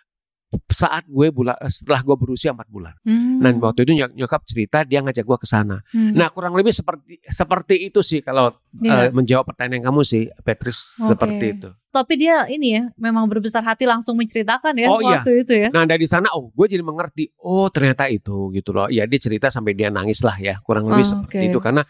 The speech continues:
Speaker 1: itu adalah hal yang nggak pernah dia buka, nggak pernah dia cerita. Jadi, dan memang waktu gue kecil itu gue sama sekali nggak ada memori sama nenek gue, karena gue nggak pernah lihat kan kayak gitu loh.
Speaker 2: Hmm.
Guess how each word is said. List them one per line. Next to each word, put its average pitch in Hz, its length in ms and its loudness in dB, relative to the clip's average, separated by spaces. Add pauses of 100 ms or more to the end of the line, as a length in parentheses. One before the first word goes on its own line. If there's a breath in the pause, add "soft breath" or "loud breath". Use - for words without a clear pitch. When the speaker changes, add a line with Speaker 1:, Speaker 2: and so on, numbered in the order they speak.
(240 loud breath)
Speaker 1:
itu 151 220 0
adalah 127 240 0
hal 156 240 -6
yang 123 80 -6
nggak 113 80 -6
pernah 113 160 -2
dia 107 160 -4
buka, 123 340 -2
nggak 101 140 -18
pernah 110 160 -4
dia 104 160 -2
cerita. 113 400 -2
Jadi, 107 240 2 (320 loud breath)
dan 165 160 2
memang 202 320 0
waktu - 160 -8
gue 151 240 2
kecil 147 320 -4
itu 131 80 -2
gue 202 160 0
sama 165 240 -4
sekali 202 240 0
nggak 170 160 0
ada 165 80 0
memori 190 420 0
sama 151 300 2 (320)
nenek 151 240 0
gue, 175 180 2
karena 175 220 -4
gue 214 100 0
nggak 185 160 -6
pernah 156 220 0
lihat 151 240 0
kan 127 160 0
kayak 117 180 -4
gitu 226 220 4
loh. 208 160 4
Speaker 2:
Hmm. 202 160 -6